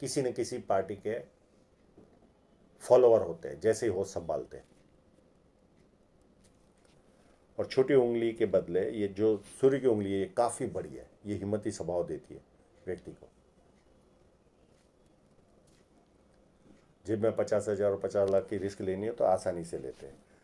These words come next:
और छोटी उंगली भी लगभग फर्स्ट फेलेंज तक पहुंच रही है, तो documentation, filing, चीज़ों को संभाल कर रखना, याद शक्ति, money management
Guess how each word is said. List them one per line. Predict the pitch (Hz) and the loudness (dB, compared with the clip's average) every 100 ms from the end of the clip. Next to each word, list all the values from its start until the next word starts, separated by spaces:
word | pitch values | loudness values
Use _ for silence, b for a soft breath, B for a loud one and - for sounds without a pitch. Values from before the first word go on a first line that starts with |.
| b - | b -10
और | |
छोटी | 101 135 139 | 0 2 4
उंगली | 117 113 | 2 2
भी | 110 113 | 2 2
लगभग | 92 98 120 95 95 95 - - _ _ - - _ - - - | 2 6 6 6 2 2 -4 -20 _ _ -20 -20 _ -20 -20 -2
फर्स्ट | 113 113 | 4 4
फेलेंज | - 104 104 104 | 4 4 2 2
तक | 101 - | -2 2
पहुंच | 95 - - | 2 2 -6
रही | 87 | -4
है, | 87 - _ _ _ | -4 -6 _ _ _
तो | - | -4
documentation, | 95 92 98 95 95 92 - 95 92 | -2 -2 -4 -4 -4 -6 -4 -6 -6
filing, | - 95 92 92 92 | 0 2 2 0 -6
चीज़ों | 90 95 92 | -10 -6 -4
को | 90 | -4
संभाल | 90 92 92 | -6 -2 -2
कर | 92 90 | 0 -4
रखना, | 90 92 | -4 -4
याद | 90 87 92 | -2 -2 -2
शक्ति, | - 90 - | -6 -16 -12
money | 87 92 104 | -8 -4 -4
management | 95 85 87 82 90 | -4 -6 -6 -6 -10